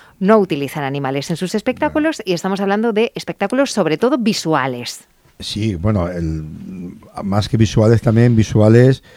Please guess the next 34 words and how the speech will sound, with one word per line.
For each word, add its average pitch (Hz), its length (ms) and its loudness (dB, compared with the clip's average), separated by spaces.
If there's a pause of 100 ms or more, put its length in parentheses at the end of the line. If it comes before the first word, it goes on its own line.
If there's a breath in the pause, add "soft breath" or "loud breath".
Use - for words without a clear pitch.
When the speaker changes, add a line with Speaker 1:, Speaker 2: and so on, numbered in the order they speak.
(340 soft breath)
Speaker 2:
y 104 80 -2
lo 95 140 0
puedes 110 320 4
hasta 92 840 0
como 101 300 -2 (240)
percibir. 104 640 0 (160)
Speaker 1:
Ujú. 165 380 -10
Speaker 2:
O - 40 -16
sea, 202 120 -10
uno 233 100 -4
Speaker 1:
Sensoriales, 202 680 2 (100)
Speaker 2:
percibe - 80 0
Speaker 1:
¿no? - 40 0
Speaker 2:
sensoriales. 120 460 4
Uno 120 140 0
cierra 131 240 4
los 120 180 0
ojos, 123 180 -2
por 113 160 -2
ejemplo, 120 300 0
cuando, 117 320 2 (540 soft breath)
eh, 110 460 2
Bruno 120 580 2
hace 117 160 -2
los 117 120 0
malabares 113 680 2 (760)
o 113 140 0
Sara 117 420 0
sale 117 440 -2
con 113 160 -2
la, 110 340 0
con 117 140 -2
la 110 100 0
cuerda, 135 460 0